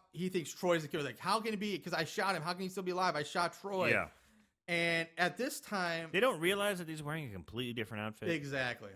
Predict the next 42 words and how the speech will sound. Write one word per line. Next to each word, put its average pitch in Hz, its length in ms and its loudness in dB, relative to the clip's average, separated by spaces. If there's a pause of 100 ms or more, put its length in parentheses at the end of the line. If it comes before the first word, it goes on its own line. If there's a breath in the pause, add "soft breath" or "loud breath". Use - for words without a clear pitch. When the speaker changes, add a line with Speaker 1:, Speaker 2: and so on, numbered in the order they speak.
(140)
Speaker 2:
Yeah. 80 100 -10 (1040)
Speaker 1:
And 170 320 2
at 180 160 2
this 240 180 -2
time, 220 220 2
the 190 80 6
woman, 185 460 2 (160)
a 165 140 2
woman 190 420 2
in 151 140 -4
blue 160 400 0
hospital 180 560 2
scrubs 131 500 0
enters, 131 480 -2 (340 soft breath)
carrying 220 500 0
the 165 120 0
rain 196 320 0
poncho 208 540 0
and 160 260 -2
the 156 80 0
mask. 131 500 -6 (480)
And 165 300 0
she 180 160 -4
tells 190 420 0
Monica 170 300 -2
that 135 160 -2
she's 110 180 -12
so 165 540 -2
stupid. - 760 -4 (680)
Monica 208 340 2
turns 190 400 -2
around, 139 300 0
and 139 80 0
upon 151 280 0
seeing 277 420 -2
the 196 80 4
woman, 147 240 2
she 233 220 -6
starts 196 320 2
crying 160 580 -2
and 139 80 -6
screaming. 127 420 -6